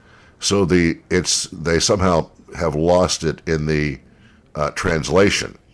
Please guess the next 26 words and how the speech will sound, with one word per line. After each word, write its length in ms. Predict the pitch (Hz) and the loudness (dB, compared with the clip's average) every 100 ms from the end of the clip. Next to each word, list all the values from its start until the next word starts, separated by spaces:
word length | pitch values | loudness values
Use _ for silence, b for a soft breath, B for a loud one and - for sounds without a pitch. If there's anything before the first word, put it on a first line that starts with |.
| _ _ b b b b b b _ - | _ _ b b b b b b _ -2
And 440 | 82 76 73 69 - _ _ - | 2 2 0 -4 -12 _ _ 0
on 140 | 95 | 2
the 80 | 92 | 2
screen, 540 | - - 117 113 107 - | 0 0 0 2 -2 -2
the 80 | |
words 400 | 87 90 95 92 | 0 4 4 4
will 140 | 76 76 | 0 -2
say, 480 | - 80 76 73 - _ b b b b b b | 2 2 2 0 -8 _ b b b b b b
"You're 220 | 101 139 | 0 2
a 80 | 104 | 2
really 240 | 101 98 | 2 2
good 340 | 82 69 92 71 | 0 2 2 2
guy, 320 | 87 87 71 | 2 2 2
dude." 400 | 64 65 73 69 - - - b b b - | -2 -4 -4 -6 -18 -20 -20 b b b -18
But 220 | 71 82 | -4 0
what 100 | 87 | 0
the 80 | 98 | 0
guy 280 | 82 95 95 | 2 4 4
has 360 | 78 92 85 80 | 2 2 2 2
just 640 | 82 78 - - - - | 0 0 0 -2 -6 -8
said 340 | - 110 101 | -2 2 2
was, 420 | 76 76 73 69 - b b b - | 2 2 2 0 -10 b b b 2
"I 60 | |
love 260 | 104 120 82 | 4 4 4
you, 120 | 69 | -2
bro." 340 | 64 69 85 | 2 2 2